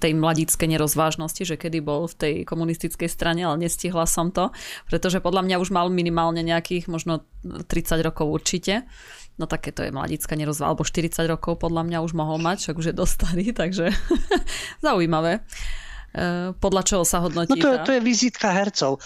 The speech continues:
Speaker 2: Ako hovorím, herci môžu byť úžasní, ale mnohí z nich, keď otvoria ústa k spoločenským udalostiam,
Speaker 1: Hm.
Speaker 2: tak to vyznieva veľmi čudne.
Speaker 1: Hm.
Speaker 2: Lebo to je to, ako Waters a komentátor,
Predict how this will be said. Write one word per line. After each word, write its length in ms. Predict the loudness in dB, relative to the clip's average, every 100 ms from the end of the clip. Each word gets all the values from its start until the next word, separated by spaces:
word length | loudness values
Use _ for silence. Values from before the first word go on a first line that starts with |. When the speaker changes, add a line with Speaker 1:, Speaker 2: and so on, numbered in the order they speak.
| -12 -4
Speaker 2:
Ako 320 | -2 0 -2 -4 -4
hovorím, 320 | 0 2 0 -2
herci 320 | 0 0 0
môžu 240 | 0 2 0
byť 160 | 0 0
úžasní, 640 | 2 2 0 0 2 0 -2 -18 -20 _ -2
ale 240 | 0 2
mnohí 400 | 2 4 4 4
z 160 | 4 2
nich, 160 | 2 0
keď 160 | -4
otvoria 480 | -2 0 2 2 2
ústa 400 | 2 0 0 -2
k 80 | -2
spoločenským 800 | 0 0 2 0 0 0 0 2
udalostiam, 800 | 2 2 2 0 0 2 2 0 -6 -18 -20 -10
Speaker 1:
Hm. 80 | -4
Speaker 2:
tak 100 | -2
to 80 | 0
vyznieva 400 | 2 4 4 4
veľmi 240 | 2 2 2
čudne. 420 | 0 0 -2 -4 _ _ -12
Speaker 1:
Hm. 160 | -6
Speaker 2:
Lebo 80 | -2
to 160 | 2 2
je 60 | 2
to, 80 |
ako 320 | 0 2 0 2
Waters 480 | 0 0 -2 0
a 60 | 0
komentátor, 640 | 0 0 2 0 2 0